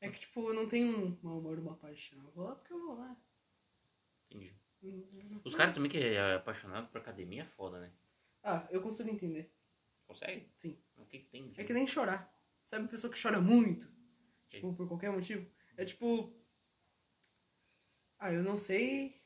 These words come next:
Speaker 1: qual é a veracidade dos meus fatos. Mas que eu sei.
Speaker 2: Quê?
Speaker 1: Eu não sei, tipo, se o que eu tô dizendo.
Speaker 2: Veracidade.
Speaker 1: Vero-,
Speaker 2: Ah.
Speaker 1: verocidade.
Speaker 2: Veracidade.
Speaker 1: Veracidade.
Speaker 2: Tá.
Speaker 1: Isso.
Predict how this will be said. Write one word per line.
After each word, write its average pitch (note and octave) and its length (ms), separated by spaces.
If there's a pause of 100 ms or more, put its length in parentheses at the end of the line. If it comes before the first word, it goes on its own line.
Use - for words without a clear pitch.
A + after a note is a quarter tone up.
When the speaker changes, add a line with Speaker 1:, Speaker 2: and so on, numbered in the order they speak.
Speaker 1:
qual G#3 240
é B3+ 60
a C4 60
veracidade G#3 600
dos G#3 100
meus A3+ 240
fatos. - 600 (220)
Mas F3 180
que G3 80
eu F#3+ 60
sei. F3+ 320
Speaker 2:
Quê? - 200 (480)
Speaker 1:
Eu F#3 100
não G3+ 120
sei, A#3 240
tipo, A3 440 (240)
se - 300
o A#3 80
que C4 80
eu C4 80
tô C4 100
dizendo. D3 220
Speaker 2:
Veracidade. A2+ 680 (460)
Speaker 1:
Vero-, A3 380 (120)
Speaker 2:
Ah. F3+ 60
Speaker 1:
verocidade. C#3 840
Speaker 2:
Veracidade. G2+ 720
Speaker 1:
Veracidade. D3 880
Speaker 2:
Tá. - 180
Speaker 1:
Isso. - 460